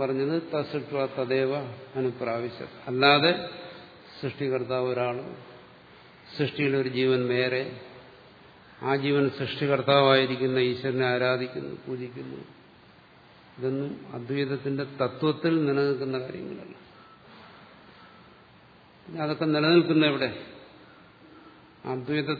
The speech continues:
തത്വത്തെ ദഹിക്കാതെ വരുമ്പോ ഈശ്വരപ്രാപ്തിക്കുള്ള ഉപായങ്ങളെന്നുള്ള നിലയ്ക്ക്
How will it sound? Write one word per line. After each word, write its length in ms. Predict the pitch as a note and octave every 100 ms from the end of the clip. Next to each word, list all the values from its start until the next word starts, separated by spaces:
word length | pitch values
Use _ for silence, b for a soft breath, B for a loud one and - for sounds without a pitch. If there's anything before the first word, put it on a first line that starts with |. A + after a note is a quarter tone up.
| -
തത്വത്തെ 420 | C#3+ D#3 D3 D#3+ C#3+
ദഹിക്കാതെ 460 | C#3 C#3 C3+ D#3 D#3
വരുമ്പോ 400 | D3 C#3+ C#3+ C3+ A2+ - - - - - - - - - - - - - - - - -
ഈശ്വരപ്രാപ്തിക്കുള്ള 1000 | C3 - C#3 C3 C3+ C3 B2+ B2+ B2+ B2+
ഉപായങ്ങളെന്നുള്ള 880 | B2+ B2+ C3 C3 C3 B2+ B2 B2 B2
നിലയ്ക്ക് 480 | B2 B2 B2+ B2+